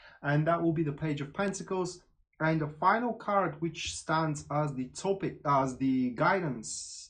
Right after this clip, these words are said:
that, uh, tarot is offering to you, we have the, um, Eight of Pentacles. All right. So, uh,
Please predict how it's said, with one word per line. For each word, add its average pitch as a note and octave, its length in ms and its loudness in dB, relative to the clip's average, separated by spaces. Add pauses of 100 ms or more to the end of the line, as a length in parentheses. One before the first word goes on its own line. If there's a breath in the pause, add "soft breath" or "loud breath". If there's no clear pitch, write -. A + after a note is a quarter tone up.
that, B2+ 260 -6 (160)
uh, A#2+ 440 -2
tarot C#3 320 0
is A#2+ 100 -4
offering B2+ 400 -6
to - 160 -8
you, C4 300 -2 (480 loud breath)
we G3+ 200 2
have D#3 520 0
the, C#3 520 0
um, B2+ 440 -2 (440)
Eight C3+ 360 -2 (120)
of - 220 -8
Pentacles. D3+ 720 -4 (1080)
All F3+ 140 4
right. G#3 200 4 (520 loud breath)
So, F#3 600 2
uh, D3+ 360 6